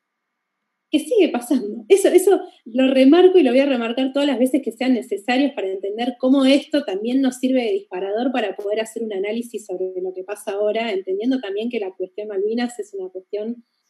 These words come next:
eh, que al día de hoy, eh, como decía,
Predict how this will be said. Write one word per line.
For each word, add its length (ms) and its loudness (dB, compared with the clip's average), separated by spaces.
eh, 220 -6
que 80 -8
al 100 -6
día 320 -4
de 160 -2
hoy, 540 2
eh, 440 -6
como 200 -6
decía, 520 -6